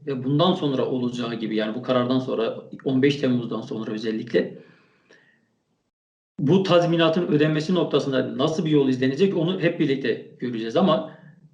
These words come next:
e, bu karara yanlış uymayan ya da bu hukuksuzlukları yapan insanların bunu ödemesi gerekiyor. Yani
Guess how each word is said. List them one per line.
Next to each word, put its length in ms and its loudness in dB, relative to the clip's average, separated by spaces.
e, 220 -2
bu 200 0
karara 380 4
yanlış 420 0
uymayan 640 4
ya 120 2
da 100 0
bu 40 -2
hukuksuzlukları 840 -2
yapan 260 2
insanların 500 2
bunu 140 0
ödemesi 420 -4
gerekiyor. 400 -4
Yani 380 -6